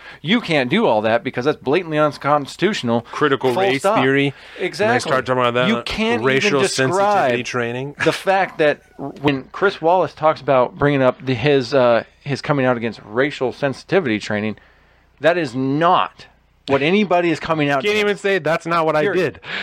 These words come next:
Speaker 2: Like,
Speaker 1: He's coming out against critical race theory, but Trump doesn't know what critical,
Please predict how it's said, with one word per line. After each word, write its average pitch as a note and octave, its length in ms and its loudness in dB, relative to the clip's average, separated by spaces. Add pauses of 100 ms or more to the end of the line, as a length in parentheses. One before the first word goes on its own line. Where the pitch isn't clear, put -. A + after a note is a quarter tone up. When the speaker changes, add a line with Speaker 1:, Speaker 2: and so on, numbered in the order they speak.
(180)
Speaker 2:
Like, B2+ 280 -2
Speaker 1:
He's F3 300 -4
coming D#3+ 200 0
out C#3 140 2
against - 240 -4
critical G3 460 2
race F#3+ 220 2
theory, C3+ 140 -4
but A2 200 -6
Trump - 320 -2
doesn't D#3 360 -2
know C#3+ 420 4
what C3 320 2
critical, D3 400 0